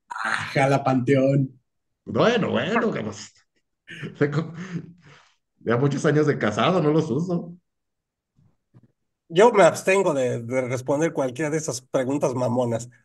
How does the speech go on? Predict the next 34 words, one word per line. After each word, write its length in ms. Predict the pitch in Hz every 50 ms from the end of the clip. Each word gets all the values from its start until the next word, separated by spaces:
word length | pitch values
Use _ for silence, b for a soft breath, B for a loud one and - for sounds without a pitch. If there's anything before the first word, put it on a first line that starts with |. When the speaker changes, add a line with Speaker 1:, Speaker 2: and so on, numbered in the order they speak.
| b b _ _
Speaker 3:
Este, 580 | - 165 175 180 170 175 - - - 190 185 185
dice 260 | 190 254 247 254 269
Superlinternas 1000 | 220 233 - 208 190 170 170 175 170 160 160 202 214 214 214 208 208 196 180 202 -
que, 220 | - 190 180 175
"Lalo, 220 | 185 208 226 233
busco 260 | 220 233 233 233 226 -
tu 100 | 190 -
consejo 340 | 185 170 175 180 202 208
financiero, 400 | 185 190 170 156 156 156 185 185
estoy 160 | 180 185 202 196
en 80 | 196
Guadalajara, 320 | 185 160 147 - - 185 175
te 100 | - 175
invito 280 | 156 156 175 175 - 190
a 80 | -
comer 400 | - 151 147 151 160 165 160 156
por, 220 | - 160 156 143 -
o 140 | - 139 120
por 180 | 131 135 123
Zoom. 260 | 123 156 156 147 147 -
Saludos". 480 | _ - 151 143 143 160 170 160 165 - _ _ _ _ _ _ _
Claro 240 | 160 196 240 247 247
que 120 | 220 202
sí, 120 | 175 220 226
güey, 180 | 226 220 202
mándame 360 | 175 196 220 226 240 226 214 208
un 180 | 208 214 214 214
correo 360 | 202 196 180 185 190 196 185
ahí 200 | 180 185 196 185
a 80 | 175
M 200 | 170 175 185 180
P 200 | 180 - 185 170
cuatro 460 | 175 - 175 170 165 165 - 156 139 135
mexico 800 | 139 156 180 185 180 - 208 180 - 202 208 214 208 208 -